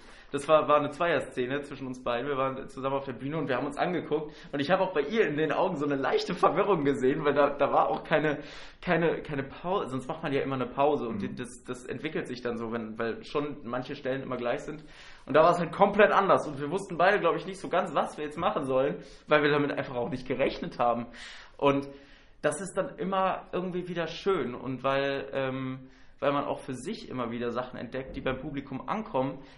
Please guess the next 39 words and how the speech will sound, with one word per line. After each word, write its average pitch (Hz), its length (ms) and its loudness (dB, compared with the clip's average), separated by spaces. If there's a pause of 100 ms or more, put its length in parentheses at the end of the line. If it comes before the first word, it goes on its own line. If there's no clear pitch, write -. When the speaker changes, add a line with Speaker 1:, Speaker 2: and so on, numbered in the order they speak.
Speaker 1:
die 156 60 -4
man 156 140 0
vielleicht 139 260 -6
vorher 151 260 -4
selber 147 260 0
gar 135 160 0
nicht 135 180 -8
irgendwie 135 600 -6
als, - 260 -2
als - 160 -6
lustig 202 460 -4
interpretiert 127 640 -8
hat, 131 120 -6
wo 143 60 -8
man 143 140 -4
auf - 160 -4
einmal 139 200 -2
checkt, 175 220 -8 (380)
okay, 214 360 -4
das 180 220 -2
ist 156 140 -8
auch 247 240 4
noch 170 160 2
was. 135 260 0 (320)
Und 135 140 -4
dann 147 100 -2
entdeckt 156 340 -4
man 156 120 -4
immer 160 220 -2
wieder 151 180 0
was 139 160 -2
Neues 156 320 0
und 127 140 -8
so 147 160 -2
bleibt's 143 320 0
dann 135 120 -4
auch 151 260 -2
nach 143 200 -2
der, 143 340 4